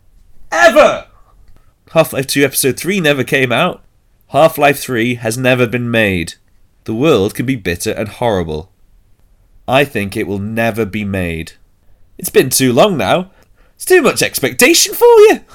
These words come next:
The people who made the first ones probably don't even work at the company anymore.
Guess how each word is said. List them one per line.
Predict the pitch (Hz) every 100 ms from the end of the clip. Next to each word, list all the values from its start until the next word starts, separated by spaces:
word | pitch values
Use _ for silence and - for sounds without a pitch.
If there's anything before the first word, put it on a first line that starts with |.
| - - _ _ _
The | 113
people | 98 107 107
who | 104
made | 110 107
the |
first | 104 127 139 -
ones | 110 117 -
probably | 147 143 139
don't | 135 123
even | 131 123
work | 104 120 123
at | 113
the |
company | 110 127 107 107 110
anymore. | 98 107 104 104 98 92